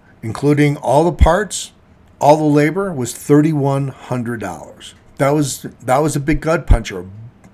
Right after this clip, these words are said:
Now, why did we spend that money? People might say, "Well, that, I would never would have spent that money on a used car."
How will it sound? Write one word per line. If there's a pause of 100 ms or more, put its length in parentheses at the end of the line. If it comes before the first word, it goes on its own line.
(320)
Now,
why
did
we
spend
that
money?
People
might
say,
"Well,
that,
I
would
never
would
have
spent
that
money
on
a
used
car."